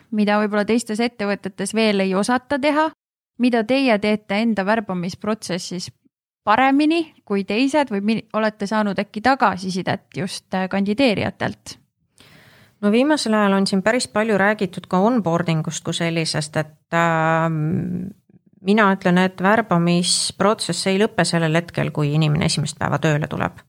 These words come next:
Speaker 2: See lõpeb oluliselt hiljem. Ja samamoodi, kui me räägime ka näiteks majasisestest liikumistest, et meil inimesi liigub päris palju, et, äh, kuskil aastas umbes, äh,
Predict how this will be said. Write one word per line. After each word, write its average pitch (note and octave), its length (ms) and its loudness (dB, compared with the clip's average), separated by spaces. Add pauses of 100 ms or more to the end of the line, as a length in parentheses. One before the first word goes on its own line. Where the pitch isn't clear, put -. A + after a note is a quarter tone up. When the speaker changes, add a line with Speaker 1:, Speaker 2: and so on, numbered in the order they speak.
(100)
Speaker 2:
See - 160 0
lõpeb F3 360 -2
oluliselt F3+ 520 0
hiljem. G3+ 360 0 (1000)
Ja E3+ 340 4
samamoodi, F#3+ 540 2
kui F#3 80 2
me F3 100 4
räägime F3+ 400 2
ka E3 100 0
näiteks E3+ 360 -2
majasisestest F3+ 840 0
liikumistest, F3 760 -4
et - 160 -2
meil D#3+ 180 0
inimesi D#3+ 440 0
liigub D#3 300 -4
päris D#3+ 300 0
palju, E3+ 460 0
et, D#3 360 -4
äh, D#3 440 0
kuskil D#3+ 320 -4
aastas - 400 -4
umbes, D3+ 480 -2
äh, D#3 480 0